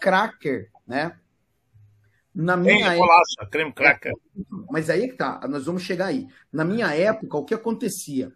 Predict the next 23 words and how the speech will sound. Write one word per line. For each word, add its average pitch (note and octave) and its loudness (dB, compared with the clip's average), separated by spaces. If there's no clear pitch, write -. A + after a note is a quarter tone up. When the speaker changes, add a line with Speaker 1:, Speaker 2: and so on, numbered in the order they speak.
Speaker 1:
tá? D3 -4
Quando G3+ 0
você F#3+ -4
quebrava A3 0
um G3 -2
programa, D3+ 0
você D3+ -4
era A#3 -2
conhecido G3 -2
como F3+ -2
cracker. C3 -4
Como D#3 -2
você D#3 -4
mudava E3 0
o F#3+ 2
programa, C#3+ -2
você C#3 -4
era A3+ -2
conhecido E3 -4
como C#3 -8
cracker, G#2+ -10
tá? C3+ -4
Ponto. G3 2